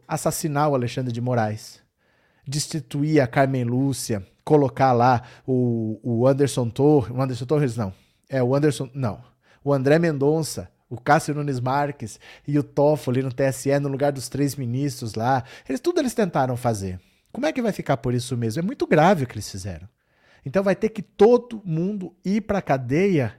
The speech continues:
sem conversa, sem chororô. Porque se chegou num ponto que a gente sabe que, assim, só não aconteceu porque eles não têm capacidade,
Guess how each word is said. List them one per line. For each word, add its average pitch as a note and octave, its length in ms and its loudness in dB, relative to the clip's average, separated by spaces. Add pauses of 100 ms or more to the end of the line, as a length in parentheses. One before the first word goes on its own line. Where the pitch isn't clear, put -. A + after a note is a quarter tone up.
sem - 520 -4
conversa, E3 580 -2
sem F#3 380 -4
chororô. F#3+ 600 -4 (540)
Porque E3+ 220 2
se F#3+ 160 -4
chegou G3+ 260 2
num G#3+ 160 0
ponto G3 320 -2
que D#3+ 120 -2
a - 20 2
gente E3+ 220 -2
sabe D3 420 0
que, C#3 100 -4
assim, C3+ 380 -2 (340)
só - 380 0
não G3+ 140 0
aconteceu E3 680 -2 (600)
porque E3 260 0
eles F3 180 2
não F#3 160 0
têm F3 220 -2
capacidade, D3 880 -2